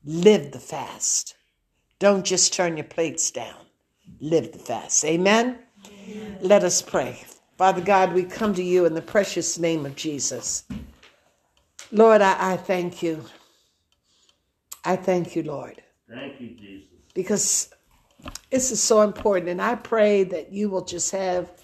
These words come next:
Speaker 1: a bunch of people on Facebook or whatever to listen to this, because people talk about fasting all the time. And I,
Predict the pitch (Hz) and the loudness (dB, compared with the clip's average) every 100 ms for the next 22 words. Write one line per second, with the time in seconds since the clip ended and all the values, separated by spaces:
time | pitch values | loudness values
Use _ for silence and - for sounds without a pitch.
0 | - - - _ _ - 165 202 220 214 | -20 -20 -20 _ _ -12 -2 2 2 0
1 | 190 - 208 196 175 156 143 190 190 185 | -4 -2 -4 0 0 0 -2 2 2 2
2 | - - - 190 170 175 170 160 165 - | 0 -4 -4 -4 -2 0 0 -2 -6 -6
3 | 160 151 180 - 165 139 147 156 - - | -8 -4 -2 0 -2 -6 -6 -4 -2 -4
4 | - - - - - - - - _ 196 | -6 -10 -18 -20 -20 -20 -20 -20 _ -4
5 | 208 196 - - 269 240 220 - 202 196 | 0 0 0 -2 -2 -2 -2 0 0 0
6 | 180 170 156 - 175 175 175 - 165 143 | -4 -4 -6 -4 -2 -2 -4 -4 -4 -6
7 | - 190 175 180 - 165 147 143 - - | -6 -4 -2 -4 -6 -6 -8 -12 -10 -6
8 | - - - _ - - - _ _ - | -6 -6 -14 _ -20 -20 -20 _ _ -4
9 | 190 190 - _ _ _ _ _ _ - | -4 -4 -10 _ _ _ _ _ _ -20
10 | - - - _ _ 220 233 | -20 -20 -20 _ _ -2 -2